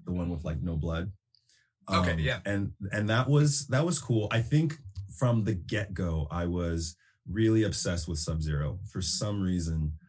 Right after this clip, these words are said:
Speaker 1: Um, and I just, like, really liked that aesthetic.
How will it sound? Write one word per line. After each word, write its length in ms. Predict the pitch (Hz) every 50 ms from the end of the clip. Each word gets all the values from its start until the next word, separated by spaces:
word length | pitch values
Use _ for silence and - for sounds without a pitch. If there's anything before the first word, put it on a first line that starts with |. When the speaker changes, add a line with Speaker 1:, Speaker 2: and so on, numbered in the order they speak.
| _ - - - -
Speaker 1:
Um, 440 | 85 82 82 82 78 78 73 73 - 90
and 140 | 92 90
I 80 | 92 92
just, 200 | 90 92 90 -
like, 200 | 92 90 82 73
really 200 | 95 101 95 95
liked 320 | 92 92 92 92 82 78 -
that 140 | 92 90 82
aesthetic. 520 | 85 87 - - 90 87 92 90 82 82